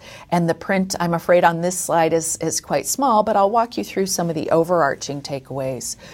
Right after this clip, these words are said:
One is that if you have a longer time horizon th-,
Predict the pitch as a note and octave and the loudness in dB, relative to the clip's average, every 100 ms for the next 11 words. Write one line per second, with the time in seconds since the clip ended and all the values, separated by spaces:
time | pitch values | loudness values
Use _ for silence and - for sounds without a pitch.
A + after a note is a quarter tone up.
0 | - - - A#3 B3+ B3+ B3+ G3+ - F3 | -20 -12 0 2 4 2 2 2 2 0
1 | E3+ F3+ F3 D#3+ D#3 C#3+ C#3 C#3 F3+ A#3 | -2 -4 -2 0 0 0 -2 -2 0 0
2 | A#3+ A#3 A3+ A#3 A3 G#3 G#3+ A3 G#3 - | 0 -4 -4 -2 0 0 0 -2 -4 -6